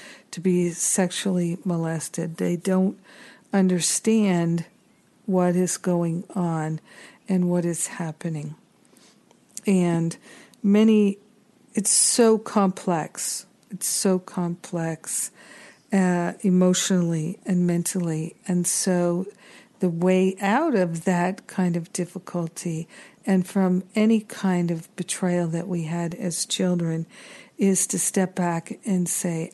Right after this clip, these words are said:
"I don't know what anything is for, but I'm not gonna judge myself anymore. I am going to give all that punishing judgment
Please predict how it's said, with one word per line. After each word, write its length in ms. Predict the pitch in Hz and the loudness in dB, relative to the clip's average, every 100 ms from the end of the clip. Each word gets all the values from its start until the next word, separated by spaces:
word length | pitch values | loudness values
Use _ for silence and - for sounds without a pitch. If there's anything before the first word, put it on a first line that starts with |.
| - | -4
"I 80 | 185 | 0
don't 200 | 190 190 | 2 2
know 140 | 175 | 2
what 160 | 175 165 | 0 -2
anything 500 | 165 165 - 180 165 | -2 -4 -4 -4 -4
is 180 | 151 | -6
for, 500 | - - 180 160 156 151 - - _ | -10 -6 -4 -2 -6 -8 -20 -20 _
but 100 | 185 | 0
I'm 140 | 196 | 2
not 160 | 220 208 | 2 2
gonna 220 | 190 185 | 2 0
judge 400 | 170 180 175 - | 0 -2 -2 -4
myself 640 | 170 160 151 - 156 - | -4 -4 -4 -6 -6 -8
anymore. 600 | 170 156 151 147 139 139 - _ _ _ _ _ _ - - - - - _ | -8 -6 -8 -10 -10 -14 -16 _ _ _ _ _ _ -20 -20 -20 -20 -20 _
I 140 | 202 190 | 2 4
am 240 | 190 180 | 4 2
going 460 | 175 180 175 175 170 | 2 2 2 0 -2
to 520 | - - 175 170 170 - _ 180 | -2 0 0 0 -4 -10 _ 0
give 380 | 185 170 160 - | 2 2 -4 -4
all 240 | 202 190 196 | 2 4 4
that 420 | 190 180 180 - | 2 0 -4 -14
punishing 800 | - 220 220 - 202 185 185 202 | 0 2 2 0 2 2 0 -4
judgment 680 | 190 175 170 - 165 156 | -2 -2 -2 -6 -6 -6